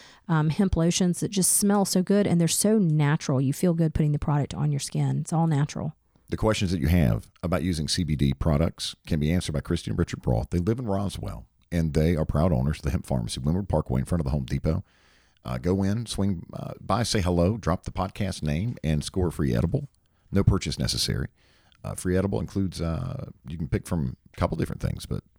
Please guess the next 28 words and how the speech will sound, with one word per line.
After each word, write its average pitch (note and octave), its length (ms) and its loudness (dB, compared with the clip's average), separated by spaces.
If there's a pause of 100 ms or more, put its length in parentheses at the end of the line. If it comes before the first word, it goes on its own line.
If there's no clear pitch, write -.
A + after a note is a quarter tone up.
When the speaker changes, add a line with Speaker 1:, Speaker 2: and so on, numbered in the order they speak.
Speaker 2:
one F#2+ 160 0
of E2 80 -2
the C#2 140 -4 (360)
picks - 360 0 (120)
is D#2+ 240 0
a C#2+ 40 -8
five F#2+ 260 -2
hundred F2+ 140 -2
milligram E2+ 360 0
C - 140 -2
B D#2+ 80 0
D, D2+ 160 -2 (480)
uh, - 80 -12
candy C3 240 -4
bar. G#2+ 260 -10 (600)
And F#2 160 0
I'm G#2+ 160 2
going A2+ 200 2
to - 100 -2
offer F#2+ 340 0
you B1+ 160 0
an - 140 0
unbelievable G#2 580 0
discount D2+ 400 2
off B1+ 100 -4
your C#2 80 -6
first - 440 -4
order C2 380 2